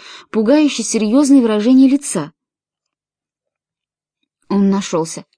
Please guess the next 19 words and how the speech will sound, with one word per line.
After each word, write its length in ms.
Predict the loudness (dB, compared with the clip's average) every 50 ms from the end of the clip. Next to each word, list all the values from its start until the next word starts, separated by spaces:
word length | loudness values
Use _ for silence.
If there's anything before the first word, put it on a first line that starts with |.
| _ _ _ _
говорит 380 | -6 -4 -2 -2 -2 -2 -4 -4
Делла, 400 | -4 -4 -4 -6 -8 -10 -12 -18 _ _ _ _ _ _ _ _ _ _ _
«живой 580 | -6 -4 -2 -2 -2 -2 -2 -2 -2 -4 -6 _ _ _ _ _ _ _
и 60 | -2
невредимый». 640 | 0 0 0 0 -2 -4 -4 -4 -4 -4 -4 -6 -10 _ _ _ _ _ _ _ _ _ _ _ _ _ _ _ _ _ _ _ _ _ _
Флора 340 | _ -2 2 2 2 2 2
вытаскивает 580 | 0 0 0 -2 -2 -2 -2 -2 -2 -2 -2 -2
из 140 | -6 -6 -4
сумки 300 | -2 -2 -2 -2 -2 -2
белую 340 | -2 0 0 0 0 -2
открытку 440 | -2 -4 -4 -4 -2 -2 -2 -4 -10
с 60 | -8
приглашением 580 | -6 -4 -2 0 -2 -2 -2 -2 -2 0 0 -2
на 100 | -2 -2
свадьбу 400 | -4 -4 -2 -2 -2 -2 0 -2
и 60 | -2 0
протягивает 640 | 0 -2 -2 0 0 0 0 0 -2 -2 -4 -4 -4
ее 180 | -4 -4 -2
мне. 300 | -2 -2 -2 -4 -6 -8